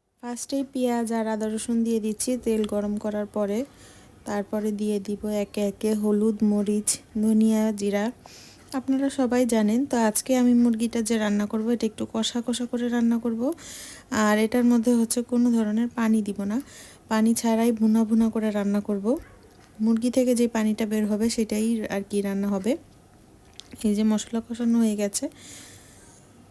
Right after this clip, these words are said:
এখানে আমি একটু গরম মশলা গুঁড়া দিয়ে দিলাম, তারপর ভালো করে নেড়ে চেড়ে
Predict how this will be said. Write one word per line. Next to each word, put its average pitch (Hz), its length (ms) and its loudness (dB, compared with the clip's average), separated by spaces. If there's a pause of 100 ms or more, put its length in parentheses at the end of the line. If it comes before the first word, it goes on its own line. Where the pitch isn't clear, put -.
(160)
এখানে 220 340 0
আমি 214 180 2
একটু - 300 -4
গরম 214 360 0
মশলা 220 380 -2
গুঁড়া 220 260 0
দিয়ে 220 220 0
দিলাম, 220 300 0 (1300)
তারপর 220 280 -2
ভালো 208 280 2
করে 214 240 -2
নেড়ে 214 340 0
চেড়ে 214 240 -4